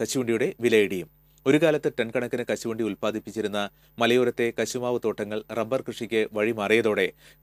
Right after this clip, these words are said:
കശുമാവ് കൃഷി ഗണ്യമായി കുറഞ്ഞു. കുട്ടഞ്ചേരി ഗവൺമെന്റ് എൽ പി സ്കൂളിനെ മികവിന്റെ കേന്ദ്രമാക്കി മാറ്റുന്നതിന്റെ ഭാഗമായി വികസന സെമിനാർ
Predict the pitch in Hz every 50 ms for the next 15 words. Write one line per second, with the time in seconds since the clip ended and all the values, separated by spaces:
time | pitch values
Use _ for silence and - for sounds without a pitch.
0 | 139 139 135 - 160 165 160 139 - 120 104 - 120 104 95 - - 110 113 113
1 | 120 139 120 104 92 92 - 98 92 78 80 - _ _ _ _ _ _ _ _
2 | _ _ _ _ _ _ _ _ _ _ _ _ _ _ _ _ _ _ _ _
3 | _ _ _ _ _ _ _ _ _ _ _ _ _ _ _ _ _ _ _ _
4 | _ _ _ _ _ _ _ _ _ _ _ _ _ _ _ _ _ _ _ _
5 | _ _ _ _ - 151 139 190 196 190 202 202 190 190 160 113 120 117 120 123
6 | 131 135 120 117 107 - - 113 104 - - 113 113 107 110 104 101 98 110 113
7 | 120 127 123 131 127 - 110 98 95 110 110 98 104 101 - 113 101 98 98 98
8 | - 113 104 104 107 101 107 107 90 - 107 101 95 95 95 98 101 104 95 98
9 | - 117 110 - 120 110 101 - - 104 104 104 98 87